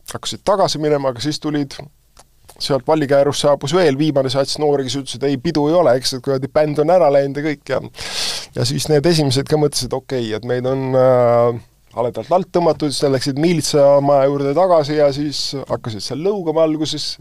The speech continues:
vilistasid ja eks siis hakkasid ka kivid sinna akendesse juba lendama, et, äh, selles suhtes, eks, et siis võttis asi juba siukse tõsise pöörde, sest, äh, teadaolevalt on see nüüd küll siuke ainuke siis, äh,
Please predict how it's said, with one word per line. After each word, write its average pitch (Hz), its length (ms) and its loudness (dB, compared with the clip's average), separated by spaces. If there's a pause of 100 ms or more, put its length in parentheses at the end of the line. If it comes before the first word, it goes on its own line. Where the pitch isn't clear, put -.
vilistasid 151 580 -4 (460)
ja 127 100 -8
eks - 160 -4
siis 147 160 0
hakkasid 147 300 -2
ka 160 100 2
kivid 190 240 2
sinna 131 240 0
akendesse 113 460 -6
juba 104 180 -6
lendama, 107 400 -4
et, - 240 -4
äh, 123 320 4 (840)
selles 117 320 -4
suhtes, 147 320 -8
eks, 143 260 -6
et 156 140 -12
siis 135 160 -8 (160)
võttis 160 320 -4
asi 151 160 -2
juba 151 200 -6
siukse 151 260 -8
tõsise 104 360 -14
pöörde, 110 420 -8
sest, - 340 -14
äh, 113 140 -6 (840)
teadaolevalt 131 600 2
on 127 80 -4
see 135 120 -4
nüüd 135 160 -8
küll 156 160 -2
siuke 123 320 -6
ainuke 131 460 -2
siis, 117 200 -10 (220)
äh, 113 180 -2